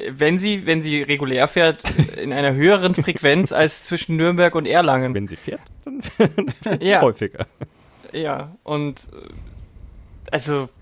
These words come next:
Speaker 1: ja, also ich bin ja nur Öffis unterwegs, ich fahre ja kein Fahrrad, weil mir das zu gefährlich ist.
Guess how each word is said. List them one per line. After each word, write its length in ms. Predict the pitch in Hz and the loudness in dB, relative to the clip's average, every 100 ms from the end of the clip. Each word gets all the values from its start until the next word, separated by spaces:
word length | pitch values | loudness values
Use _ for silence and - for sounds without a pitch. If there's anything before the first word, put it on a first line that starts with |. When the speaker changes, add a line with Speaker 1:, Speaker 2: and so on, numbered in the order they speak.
| - | -18
Speaker 1:
ja, 260 | 127 117 131 | -12 -10 -6
also 180 | - 139 | -6 -4
ich 200 | 190 - | -6 -2
bin 100 | 190 | 2
ja 160 | 190 170 | 4 4
nur 320 | 160 180 208 | 4 4 4
Öffis 380 | - - 196 - | 4 0 -6 -6
unterwegs, 480 | 185 180 160 180 - | -6 -4 -4 -6 -8
ich 80 | - | -4
fahre 160 | 156 | 0
ja 100 | 160 | 0
kein 200 | 151 139 | 0 -4
Fahrrad, 500 | - 143 170 214 220 | -4 -2 0 0 0
weil 100 | 160 | -2
mir 140 | 151 147 | -2 -2
das 140 | - | -4
zu 100 | 147 | -10
gefährlich 500 | 143 - 147 170 - | -10 -4 -2 -2 -6
ist. 240 | 135 214 | -8 -10